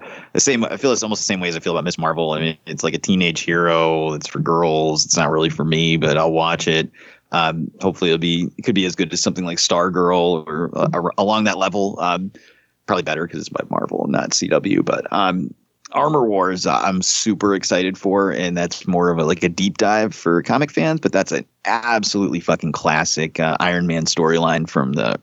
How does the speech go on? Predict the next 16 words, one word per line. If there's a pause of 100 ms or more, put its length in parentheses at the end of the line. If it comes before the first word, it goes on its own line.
(180)
eighties (320)
when
I
was
growing
up
and,
and (200)
first
reading
comics.
So, (160)
oh,
good
Lord,
I,